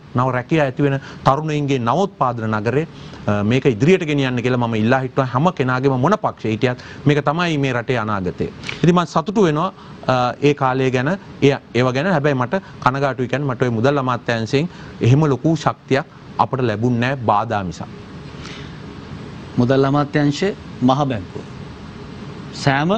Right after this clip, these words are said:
Speaker 2: රජයකම චෝදනාවට, සෑම අමාත්‍යවරයෙකුගේම චෝදනාවට, අ, ලක්වන ස්ථාන දෙකක් බවට පත් වෙලා තියෙනවා. මුදල් අමාත්‍යාංශ සහ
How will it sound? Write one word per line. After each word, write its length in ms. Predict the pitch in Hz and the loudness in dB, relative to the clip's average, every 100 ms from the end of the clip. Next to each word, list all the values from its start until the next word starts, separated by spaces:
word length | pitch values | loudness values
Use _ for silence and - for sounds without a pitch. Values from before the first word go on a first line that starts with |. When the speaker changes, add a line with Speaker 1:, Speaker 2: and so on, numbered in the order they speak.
| - | -2
Speaker 2:
රජයකම 560 | 135 139 135 165 165 196 247 - - - | 0 0 2 2 2 0 -2 -8 -16 0
චෝදනාවට, 640 | 147 143 156 156 160 175 220 - | 2 4 2 2 0 -2 -4 -6
සෑම 260 | - 135 127 | -4 -2 0
අමාත්‍යවරයෙකුගේම 800 | 127 135 139 143 143 139 143 175 175 | 0 -2 0 2 2 0 0 0 2
චෝදනාවට, 640 | 151 143 170 185 196 202 277 - - - - - - - - - - | 2 4 2 2 0 0 -2 -4 -12 -12 -10 -12 -12 -14 -16 -16 -4
අ, 120 | 165 160 156 | 2 2 4
ලක්වන 400 | 160 156 208 214 214 - - - | 2 0 2 2 0 -4 -16 -14
ස්ථාන 300 | - 170 175 | 0 2 2
දෙකක් 300 | 170 175 165 | 0 -2 0
බවට 240 | 175 180 | 0 2
පත් 200 | 175 165 | -2 -2
වෙලා 180 | 175 170 | -2 0
තියෙනවා. 280 | 143 110 104 | 0 -2 -2
මුදල් 260 | 110 117 | -2 0
අමාත්‍යාංශ 580 | 117 120 120 135 127 - | 2 0 0 0 0 0
සහ 280 | 143 151 | -2 -2